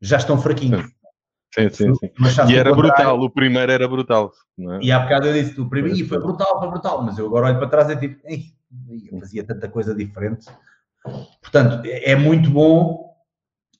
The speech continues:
Speaker 1: este projeto ter essa, obrigar-me a ter essa responsabilidade de eu próprio evoluir e continuar a praticar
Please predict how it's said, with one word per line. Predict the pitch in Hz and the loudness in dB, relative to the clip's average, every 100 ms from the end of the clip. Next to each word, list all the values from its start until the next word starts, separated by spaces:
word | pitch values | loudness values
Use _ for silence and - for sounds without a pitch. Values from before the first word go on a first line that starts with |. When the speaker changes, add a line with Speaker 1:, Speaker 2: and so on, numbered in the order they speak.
| _ - | _ -4
Speaker 1:
este | 156 160 - | -2 -2 -4
projeto | 151 127 151 147 - | -4 0 2 2 0
ter | - 151 | 2 4
essa, | 143 139 147 117 117 | 4 4 0 -2 -2
obrigar-me | 117 110 120 120 139 143 135 | -6 -4 -2 0 2 2 2
a | |
ter | 131 | 0
essa | 135 123 | -2 -2
responsabilidade | - - 127 143 135 131 | -6 -6 -4 0 2 2
de | 127 | 0
eu | 131 | 0
próprio | 139 143 131 143 | 2 2 0 -2
evoluir | 135 127 123 127 135 | 0 2 4 4 2
e | |
continuar | 131 135 135 131 131 | 0 -2 -2 -2 -2
a | |
praticar | 127 127 127 135 135 | -2 -4 -4 -4 -4